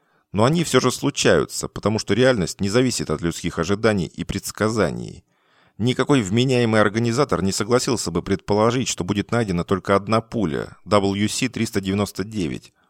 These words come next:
позже ставшая знаменитой волшебной пулей. Любой организатор, использующий нескольких стрелков,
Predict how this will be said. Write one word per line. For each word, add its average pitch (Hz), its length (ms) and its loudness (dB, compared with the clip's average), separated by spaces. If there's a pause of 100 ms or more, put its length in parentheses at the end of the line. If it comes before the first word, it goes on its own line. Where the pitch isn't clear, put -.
позже 107 260 4
ставшая 101 400 0
знаменитой 101 460 -2
волшебной 90 560 0
пулей. 55 560 -4 (440)
Любой 127 320 8
организатор, 120 640 4
использующий 92 600 0
нескольких 90 440 -2
стрелков, - 680 0